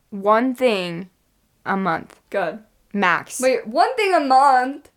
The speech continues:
Speaker 1: Yeah, so, like, I can't go and do a shopping spree, like, buy three things on Ruli or
Speaker 2: Wait, that's
Speaker 1: buy a record.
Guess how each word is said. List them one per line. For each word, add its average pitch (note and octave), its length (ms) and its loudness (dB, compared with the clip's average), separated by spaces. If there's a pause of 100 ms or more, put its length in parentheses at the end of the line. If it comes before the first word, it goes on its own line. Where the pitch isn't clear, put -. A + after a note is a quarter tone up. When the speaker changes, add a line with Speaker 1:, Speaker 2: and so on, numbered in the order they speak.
(100)
Speaker 1:
Yeah, D#4 160 6
so, D#4 160 0
like, D4+ 160 6
I C4+ 80 6
can't C#4 320 0
go C4 200 4
and A#3+ 100 0
do B3 100 0
a A#3 60 4
shopping A#3 460 0
spree, F#3+ 600 0 (300)
like, A3 180 0
buy A3 200 4
three A3 320 -4
things A3 300 -2
on F#3 220 -2
Ruli F3 560 -2
or F3+ 340 0
Speaker 2:
Wait, F3+ 200 0
that's - 760 -8
Speaker 1:
buy A3 240 6
a G#3 180 0
record. G#3 380 0